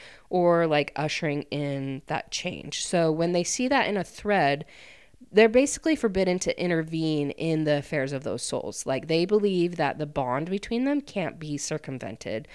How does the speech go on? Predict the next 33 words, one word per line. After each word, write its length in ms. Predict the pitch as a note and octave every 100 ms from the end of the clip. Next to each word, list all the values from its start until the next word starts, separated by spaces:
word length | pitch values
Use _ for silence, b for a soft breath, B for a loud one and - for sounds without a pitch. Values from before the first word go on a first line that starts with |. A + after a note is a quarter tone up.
| B B B
So 220 | - F#3
not 220 | F#3 F#3+
even, 260 | - G3 F#3+
like, 180 | D#3 -
the 100 | D#3
death 300 | D3+ C3+ -
of 120 | D3+
the 120 | C#3
body 540 | D3+ G3+ G#3+ A3 A3 F#3+
or 140 | D3+
the 80 | C#3
heart 420 | - F3 F3 -
and 120 | D#3
soul, 320 | - F3 D3+
which 280 | D#3 D3+ - -
the 220 | D#3 D3+
cardia, 640 | - G3 G#3+ A3+ E3 D3
remember 540 | D3+ D3+ D#3+ E3+ E3+ - -
Ash 460 | D3+ D#3 - -
or 160 | - D3+
Nyktos 600 | D3+ D#3 - E3 D#3 -
had 220 | E3+ D3
his 180 | D3 C#3
cardia 460 | - D3 D3+ D3+
removed? 680 | D3 C#3 C#3 C3+ E3 A#3 - - B B B B B
Nothing 400 | F#3+ G3 G3+ B3+
can 140 | A#3
come 220 | G#3 G3+ F3+
between 340 | D#3+ D#3+ C#3+
that. 200 | C3 -
Like, 200 | D3+ -
it 280 | E3 E3 -
breaks 600 | E3 D#3+ D#3 - - -